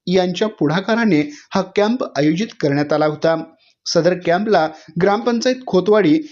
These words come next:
माजी उपसरपंच निर्मला खोत, ग्रामपंचायत सदस्या देवकी शिंदे, ग्रामपंचायत माधुरी सुतार, ग्रामपंचायत सदस्य सारिका माने, वैशाली पोवार, प्रियंका करण खोत, अश्विनी खोत, अन्नपूर्णा पाटील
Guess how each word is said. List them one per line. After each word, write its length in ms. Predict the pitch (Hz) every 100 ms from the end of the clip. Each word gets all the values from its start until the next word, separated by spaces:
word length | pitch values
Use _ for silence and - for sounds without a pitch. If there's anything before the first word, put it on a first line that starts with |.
| _ -
माजी 280 | 196 190 233
उपसरपंच 580 | 226 - 214 226 226 226
निर्मला 440 | 180 151 170 190 185
खोत, 200 | 220 214 214 - 151
ग्रामपंचायत 560 | 165 185 175 196 190 202
सदस्या 520 | - 156 170 - 196
देवकी 440 | 160 143 139 165
शिंदे, 440 | 180 254 254 160 160 - - -
ग्रामपंचायत 580 | 208 208 226 233 226 226 226
माधुरी 380 | 175 143 151 185
सुतार, 440 | - - 165 156 156 - - -
ग्रामपंचायत 440 | 190 214 214 208
सदस्य 340 | 226 165 165 202
सारिका 480 | - 143 147 151 160
माने, 320 | 175 202 214 - - -
वैशाली 460 | 196 196 190 240 254
पोवार, 380 | 185 156 170
प्रियंका 540 | 185 - 147 151 160 180
करण 360 | 175 151 156 170
खोत, 240 | - 208 165 - - -
अश्विनी 380 | 208 226 240 254
खोत, 260 | 202 190 190 -
अन्नपूर्णा 500 | 170 190 185 147 160
पाटील 500 | 156 196 202 160